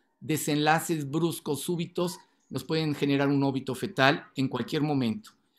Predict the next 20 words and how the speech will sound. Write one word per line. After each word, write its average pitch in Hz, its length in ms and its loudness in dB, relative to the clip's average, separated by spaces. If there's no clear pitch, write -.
Entonces, 147 420 -6
es 160 100 -2
muy 190 200 4
importante 175 640 2
entender 139 540 2
que 147 120 -6
una 180 180 -4
paciente 147 460 -4
que 127 80 -6
tiene 170 280 0
esto, - 380 -6
hay 139 100 -4
que - 80 -8
estarla 156 280 -4
vigilando 139 440 -2
de 147 60 -2
una 135 100 0
forma 131 300 -4
muy 196 220 0
estrecha 160 540 -2